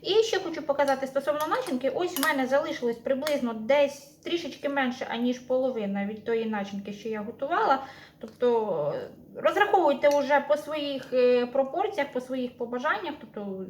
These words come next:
цю капусту можна, звичайно, з'їсти просто, або просто зробити більше тіста, або ж, е, зробити менше капуст, капустевої начинки, тобто пропорції у мене всі вказані,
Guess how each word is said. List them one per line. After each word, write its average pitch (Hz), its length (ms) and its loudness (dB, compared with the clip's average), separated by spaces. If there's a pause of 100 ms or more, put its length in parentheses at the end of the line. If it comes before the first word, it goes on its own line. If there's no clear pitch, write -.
цю 254 60 -6
капусту 226 420 -6
можна, 202 280 -4
звичайно, 202 400 -4
з'їсти 339 340 -8
просто, 269 400 0 (260)
або 269 220 2
просто 277 340 4
зробити 226 440 -2
більше 226 340 -6
тіста, 339 440 0
або 262 300 -2
ж, 440 60 -4 (200)
е, 196 320 -8
зробити 226 400 -6
менше 214 360 -4 (540)
капуст, 359 500 2
капустевої 269 580 4
начинки, 269 680 0
тобто 220 200 -12
пропорції 262 600 -2
у 220 60 -4
мене 247 320 -2
всі 269 140 -8
вказані, 208 680 -6